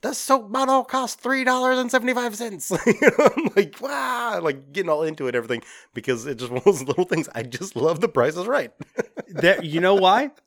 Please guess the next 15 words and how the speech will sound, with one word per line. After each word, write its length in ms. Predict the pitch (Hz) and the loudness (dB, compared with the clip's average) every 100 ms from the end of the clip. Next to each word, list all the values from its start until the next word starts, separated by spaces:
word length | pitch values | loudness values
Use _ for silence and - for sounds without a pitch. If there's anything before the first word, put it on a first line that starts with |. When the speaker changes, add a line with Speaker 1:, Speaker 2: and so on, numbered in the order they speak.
| _ _ _ - | _ _ _ -12
Speaker 2:
I, 80 | |
and 260 | - 120 101 | -4 -4 -2
I'm 80 | 104 | -4
gonna 140 | 123 | -4
touch 240 | 131 196 156 | -2 -2 0
on 100 | 120 | -2
this 240 | 151 147 | -4 -6
'cause 480 | 113 98 90 - - _ _ _ - | -6 -6 -8 -18 -20 _ _ _ -20
I'm 140 | 104 | -14
going 240 | 107 117 123 | -10 -8 -6
psychology 500 | 147 143 127 101 107 | -6 -2 -4 -2 -6
on 140 | 98 | -6
you 80 | 98 | -4
right 140 | 98 | -6
now. 180 | 95 87 | -6 -10